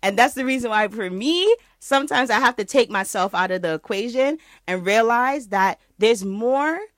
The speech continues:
hating ass bitches walking the coast of this earth more than anything. So what do I look like trying to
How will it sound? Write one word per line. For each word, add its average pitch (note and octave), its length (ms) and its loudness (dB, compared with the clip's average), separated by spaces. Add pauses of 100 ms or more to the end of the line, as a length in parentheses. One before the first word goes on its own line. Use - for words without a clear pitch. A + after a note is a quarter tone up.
(560)
hating B3+ 440 -4
ass A#3+ 240 0
bitches C#4 640 0 (240)
walking B3 540 -2
the G3+ 100 -4
coast A3+ 300 -4
of A#3 60 -6
this F#3 180 -6 (100)
earth A#3 340 -4 (160)
more A3 240 -4
than G3 240 -6
anything. G3+ 600 -4 (300)
So G#3+ 440 -4 (440)
what A#3+ 240 -2
do A#4+ 140 6
I A4 120 4
look F#4+ 240 2
like E4+ 260 0
trying D#4 320 0
to B3 380 0